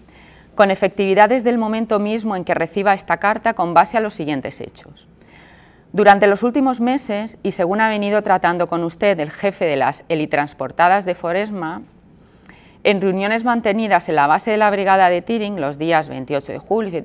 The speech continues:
y trece de octubre, se ha detectado el consumo por su parte de sustancias psicoactivas,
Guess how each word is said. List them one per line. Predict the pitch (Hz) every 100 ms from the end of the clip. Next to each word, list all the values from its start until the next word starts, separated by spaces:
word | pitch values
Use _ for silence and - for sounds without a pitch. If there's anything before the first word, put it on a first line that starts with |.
| -
y | 160
trece | 147 165 160
de |
octubre, | 147 - 214 196 185 - - - - - -
se | - 233
ha |
detectado | 233 262 262 240 233 240
el | 220
consumo | 175 175 220 240
por | 226 226
su | 233
parte | 220 220 226
de | 214
sustancias | 214 170 - 180 190 226
psicoactivas, | - 185 160 - - 226 190 175 240